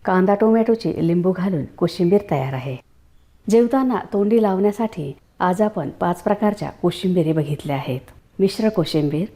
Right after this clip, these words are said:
मोड आलेल्या मुगाची कोशिंबीर, गाजराची कोशिंबीर, खमंग काकडी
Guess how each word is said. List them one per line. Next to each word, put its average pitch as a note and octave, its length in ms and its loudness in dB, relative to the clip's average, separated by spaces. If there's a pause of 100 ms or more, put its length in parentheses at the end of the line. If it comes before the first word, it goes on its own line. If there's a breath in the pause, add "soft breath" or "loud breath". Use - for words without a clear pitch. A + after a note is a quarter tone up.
(160)
मोड G3 240 6
आलेल्या F#3+ 380 2
मुगाची F#3 400 0
कोशिंबीर, D#3+ 580 -4 (2000)
गाजराची G3 500 2
कोशिंबीर, D#3+ 600 -4 (1800)
खमंग A3 340 4
काकडी A#3+ 500 0